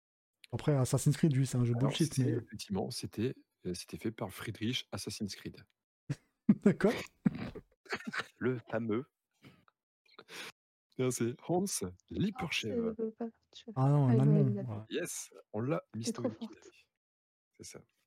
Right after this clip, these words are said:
Speaker 2: Je dis
Speaker 1: Ok.
Speaker 2: chef, d'ailleurs, mais je crois que c'est chez, je sais pas même comment ça se prononce. J'ai dit chef, mais,
Speaker 4: Hans.
Speaker 2: mais c'est ça, voilà. <laughs> Ce
Speaker 1: Du
Speaker 2: qu'elle
Speaker 1: coup,
Speaker 2: a
Speaker 1: je prends la
Speaker 2: fait.
Speaker 1: brochette, c'est ça ?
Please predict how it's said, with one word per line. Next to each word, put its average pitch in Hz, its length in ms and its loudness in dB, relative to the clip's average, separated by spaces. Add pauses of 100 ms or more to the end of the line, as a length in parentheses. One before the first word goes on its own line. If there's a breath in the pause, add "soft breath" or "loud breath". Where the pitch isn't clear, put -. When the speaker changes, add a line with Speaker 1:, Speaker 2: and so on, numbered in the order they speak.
(540)
Speaker 2:
Je 156 80 4
dis 147 180 4
Speaker 1:
Ok. 151 60 6
Speaker 2:
chef, 139 160 -2
d'ailleurs, 95 200 -6
mais 95 120 -6
je - 100 -8
crois 147 100 -6
que - 60 -10
c'est - 120 -10
chez, - 300 -6
je - 80 -12
sais - 80 -12
pas 214 120 -12
même 143 180 -8
comment 117 120 -8
ça 107 120 -18
se - 40 -20
prononce. 92 440 -18
J'ai 95 100 -20
dit 90 100 -20
chef, 101 220 -14
mais, 98 180 -18 (440)
Speaker 4:
Hans. 269 120 -2 (300)
Speaker 2:
mais 160 60 -2
c'est - 160 -6
ça, 95 160 -6 (120)
voilà. 98 160 -8
<laughs> - 680 -8
Ce 123 80 -2
Speaker 1:
Du 131 60 2
Speaker 2:
qu'elle - 100 0
Speaker 1:
coup, 185 60 8
Speaker 2:
a - 20 -2
Speaker 1:
je - 60 -6
prends - 180 2
la 147 80 6
Speaker 2:
fait. 147 40 4
Speaker 1:
brochette, 160 340 4
c'est 147 100 0
ça ? 165 200 0